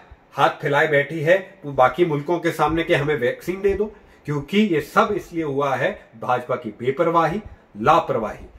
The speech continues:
Vaccine और टीकाकरण को लेके ना नीति, ना रणनीति, केवल अपने ही राज्यों के साथ राजनीति। तो दो मांगे और दो प्रश्न। प्रश्न नंबर एक,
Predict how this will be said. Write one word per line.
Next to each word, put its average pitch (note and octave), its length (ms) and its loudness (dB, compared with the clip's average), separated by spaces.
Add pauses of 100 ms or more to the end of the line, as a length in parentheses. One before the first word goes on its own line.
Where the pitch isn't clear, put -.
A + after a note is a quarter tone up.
(160)
Vaccine E3 400 0
और C#3 100 0
टीकाकरण B2+ 560 -2
को B2+ 140 -6
लेके D#3+ 380 -2 (120)
ना A2+ 120 -2
नीति, D#3 600 0 (140)
ना D3 100 6
रणनीति, D#3 580 0
केवल D#3+ 580 2
अपने F3+ 320 -2
ही E3+ 140 2
राज्यों C#3 360 2
के C#3+ 120 -2
साथ - 480 -4
राजनीति। A#2 640 0 (300)
तो C3 60 -8
दो E3 260 6
मांगे F#3+ 420 2 (160)
और D3+ 120 -2
दो D#3 200 0
प्रश्न। B2 420 -6 (680)
प्रश्न F3 300 4
नंबर F3 340 0
एक, D3 320 -4